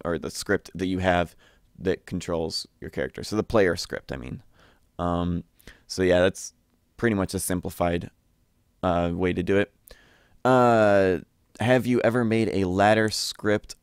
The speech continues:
or will you ever? I haven't. Um, I actually can't imagine it would be terribly hard. There's definitely more than one way to do it. Uh, there's probably better ways and smoother ways than other ways, but,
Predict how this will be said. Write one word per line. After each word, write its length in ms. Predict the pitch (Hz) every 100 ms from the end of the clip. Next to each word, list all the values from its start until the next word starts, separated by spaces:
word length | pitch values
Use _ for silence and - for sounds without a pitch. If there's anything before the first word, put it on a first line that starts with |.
| -
or 320 | 95 92 90
will 340 | 87 98 95
you 240 | 90 90 -
ever? 380 | - 87 64 -
I 280 | - 104 117
haven't. 440 | 120 135 98 92 - -
Um, 580 | 104 107 107 107 107 - - _ _ _ - _ _ _ _ _ _ _ _ _ -
I 80 | 107
actually 560 | 107 - 107 104 101 85 _ _ _ _
can't 240 | - 156 147
imagine 420 | 98 101 98 90
it 120 | 85
would 120 | 82
be 80 | -
terribly 480 | - - 95 92 69
hard. 400 | - 78 87 92 -
There's 260 | 92 92
definitely 400 | 101 113 98 -
more 260 | 98 95 98
than 180 | 92 90
one 160 | 92
way 160 | 92 92
to 140 | -
do 260 | 87 - 90
it. 220 | 82 80 _ _ _ _ _ _ _ _
Uh, 240 | 78 82 82
there's 120 | 90
probably 380 | - 101 90 90
better 340 | - 92 92
ways 400 | 90 90 90 87
and 140 | 82
smoother 420 | - - 98 95 90
ways 300 | 90 90 85
than 140 | 85
other 200 | 90 87
ways, 360 | 92 87 87 82
but, 320 | 82 87